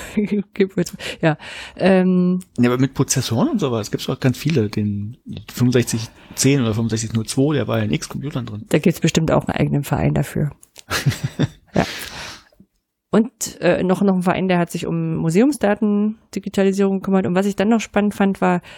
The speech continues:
Speaker 1: Plankton I D hieß das. Ähm,
Speaker 2: Mhm.
Speaker 1: der hat, äh, eine Kamera, weiß nicht, entwickelt oder weiterentwickelt, ähm,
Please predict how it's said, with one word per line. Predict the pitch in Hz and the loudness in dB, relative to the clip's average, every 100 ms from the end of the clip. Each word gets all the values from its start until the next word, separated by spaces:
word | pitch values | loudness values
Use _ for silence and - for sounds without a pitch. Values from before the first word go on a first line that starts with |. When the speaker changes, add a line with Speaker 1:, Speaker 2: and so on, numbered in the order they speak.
| - _ - | -20 _ -4
Speaker 1:
Plankton | 220 226 285 - 170 | 0 0 -2 0 0
I | 165 151 | 0 -2
D | 147 180 | 0 -2
hieß | - 170 - | -2 -4 -2
das. | 226 - _ _ _ _ _ _ _ _ | -2 -4 _ _ _ _ _ _ _ _
Ähm, | - 185 | 0 4
Speaker 2:
Mhm. | 185 185 185 190 _ _ - _ - | 4 4 0 -4 _ _ -20 _ -2
Speaker 1:
der | 175 | 0
hat, | 196 - - - | 0 -2 -12 -4
äh, | 180 | 0
eine | 175 175 170 165 156 | 4 4 2 0 -4
Kamera, | - 175 208 202 196 202 202 - | -4 0 0 2 2 2 0 -4
weiß | 160 | -6
nicht, | 151 | -4
entwickelt | 147 - - 180 | -2 -2 0 0
oder | 156 147 156 - | 0 0 -2 -2
weiterentwickelt, | 170 180 165 165 165 165 - - - - - | 0 2 0 0 0 -2 -4 -16 -18 -20 -8
ähm, | - 165 170 160 | 0 2 4 0